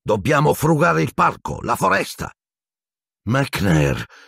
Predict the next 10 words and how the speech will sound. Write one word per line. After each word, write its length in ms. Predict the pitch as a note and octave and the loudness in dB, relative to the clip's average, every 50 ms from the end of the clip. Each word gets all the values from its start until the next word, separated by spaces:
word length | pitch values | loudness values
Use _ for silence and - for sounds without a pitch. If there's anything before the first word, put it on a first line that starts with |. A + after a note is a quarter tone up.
| - | -18
se 200 | - - - C#3+ | -8 -4 -4 -4
Fiero 340 | B2 - - C#3+ D3+ C3+ C3 | -2 0 0 2 2 4 4
Becco 340 | A#2+ C3 B2 - - - A2+ | 4 2 0 0 0 2 2
è 60 | A2 | 2
stato 380 | A#2 - - A2+ A2+ G#2+ - F#2+ | 2 0 0 -2 0 0 0 0
davvero 420 | E2+ F2+ E2+ D2+ F2 A#2 G#2 F#2 | 0 0 0 0 2 2 2 2
portato 460 | - A2 G2 - - A2+ F#2+ - F2 | 2 0 -2 -2 -2 -4 -2 0 0
via 220 | D#2 E2 F#2 F#2+ E2+ | 0 0 2 0 0
da 140 | D2 E2+ D#2 | 0 -2 -2
qualcuno, 600 | - E2 D2 - - - E2 E2+ D2 C2+ B1+ | 0 0 -2 -2 -2 0 0 2 2 0 0